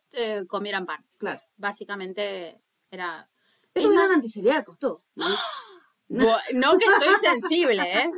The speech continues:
Speaker 1: No que reci-, no acabamos de fracasar
Speaker 2: Sí,
Speaker 1: en
Speaker 2: no,
Speaker 1: nuestro intento de
Speaker 2: frac-,
Speaker 1: encontrar
Speaker 2: fracasamos.
Speaker 1: comida sin TAC. Eh, bueno, te quiero agradecer acá públicamente que no comiste nada para hacerme, para bancarme a mí en, en mi tristeza siendo celíaca. Un besito a la Eli.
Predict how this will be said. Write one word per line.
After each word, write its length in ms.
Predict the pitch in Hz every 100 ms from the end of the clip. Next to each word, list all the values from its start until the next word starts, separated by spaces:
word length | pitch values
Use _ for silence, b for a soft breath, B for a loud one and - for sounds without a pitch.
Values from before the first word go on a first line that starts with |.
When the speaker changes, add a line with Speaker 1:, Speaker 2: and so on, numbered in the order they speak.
| -
Speaker 1:
No 200 | 247 339
que 80 | 415
reci-, 360 | 277 254 247
no 80 | 247
acabamos 400 | 254 285 311 370
de 80 | 320
fracasar 400 | 277 262 240 247
Speaker 2:
Sí, 60 | 233
Speaker 1:
en 80 | 220
Speaker 2:
no, 60 |
Speaker 1:
nuestro 240 | 196 - 226
intento 320 | 220 247 285
de 60 |
Speaker 2:
frac-, 40 | 277
Speaker 1:
encontrar 240 | 196 185
Speaker 2:
fracasamos. 240 | - 247 320
Speaker 1:
comida 920 | 262 254 254 262 262 247 233 233 220
sin 340 | - 202 196
TAC. 180 | 185 151 _ _ _
Eh, 580 | 190 196 190 180 180 165 _
bueno, 220 | 233 240 214
te 80 | 220
quiero 180 | 240
agradecer 340 | 262 262 254 262
acá 160 | 254 247
públicamente 480 | 269 262 262 247
que 60 | 269
no 80 | 247
comiste 300 | 247 262 285
nada 280 | 269 262 262 294 -
para 200 | 196 170
hacerme, 420 | - 190 185 180
para 200 | 170 170
bancarme 420 | 165 185 208 214
a 20 |
mí 200 | 196 190
en, 260 | 190 180 175 _
en 160 | 165
mi 120 | 170 180
tristeza 600 | 185 190 - - 165 127
siendo 240 | - 170 190
celíaca. 400 | 160 170 _ -
Un 100 | 226
besito 300 | 269 - 254
a 60 | 214
la 160 | 190
Eli. 200 | 180 185